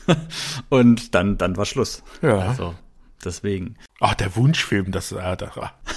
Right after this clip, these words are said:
Speaker 1: <laughs> Ja, da musste ich vor kurzem dran denken, Sebastian. Wir sollten vielleicht mal über das Thema Wunschfilm eine eigene, eine eigene Episode machen.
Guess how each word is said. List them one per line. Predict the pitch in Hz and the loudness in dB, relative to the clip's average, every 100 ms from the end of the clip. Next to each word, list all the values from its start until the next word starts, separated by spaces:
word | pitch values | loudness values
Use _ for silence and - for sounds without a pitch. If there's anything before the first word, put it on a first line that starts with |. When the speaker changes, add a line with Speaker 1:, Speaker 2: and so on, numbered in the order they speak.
| 190 | 4
Speaker 1:
<laughs> | - 226 - 214 | 6 2 4 0
Ja, | 135 190 | 6 6
da | 247 | 6
musste | 185 208 | 0 -2
ich | 220 | 2
vor | 151 | 2
kurzem | 143 202 220 180 | 6 6 6 -4
dran | 147 139 | -2 0
denken, | 147 160 131 | -2 -2 -4
Sebastian. | 104 95 - 101 | -4 -4 -6 -6
Wir | 98 | -4
sollten | 110 139 | -4 -4
vielleicht | 110 107 | -6 -4
mal | 110 | -6
über | 98 | -6
das | 92 - | -8 -8
Thema | - 113 95 | -8 -6 -4
Wunschfilm | 104 190 - - 90 | -4 -4 -6 -6 -4
eine | 90 85 | -4 -4
eigene, | - 90 92 87 87 98 | -2 -2 -2 -4 -4 -8
eine | - - | -10 -8
eigene | 87 87 | -8 -8
Episode | - 101 92 92 - | -12 -10 -8 -8 -6
machen. | 82 - - | -8 -10 -14